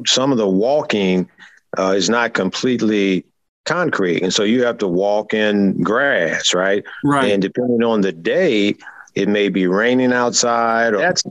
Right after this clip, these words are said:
Speaker 1: stuff that we have to navigate around. So, so walking from your house to the bus stop and understanding what time the buses come. But I would absolutely do it again.
Speaker 2: Yes, and that is one of the challenges we have in the Houston region.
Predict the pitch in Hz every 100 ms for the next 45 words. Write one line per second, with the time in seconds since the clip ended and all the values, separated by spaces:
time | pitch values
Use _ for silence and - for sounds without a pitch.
0 | - - 147 - 123 113 113 113 107 87
1 | 120 120 110 98 104 98 92 92 90 90
2 | 90 - - - 120 113 123 107 104 135
3 | 139 127 123 117 107 113 117 117 - 95
4 | 85 110 110 - 110 104 104 - 95 101
5 | 113 107 - 113 107 101 101 - 104 104
6 | 101 85 104 101 95 - 104 98 - -
7 | 98 117 180 147 139 135 135 113 139 117
8 | 98 104 92 98 92 165 151 - - 156
9 | 165 175 170 170 170 143 - 151 170 170
10 | 139 135 127 143 151 147 147 139 160 156
11 | 143 127 156 143 131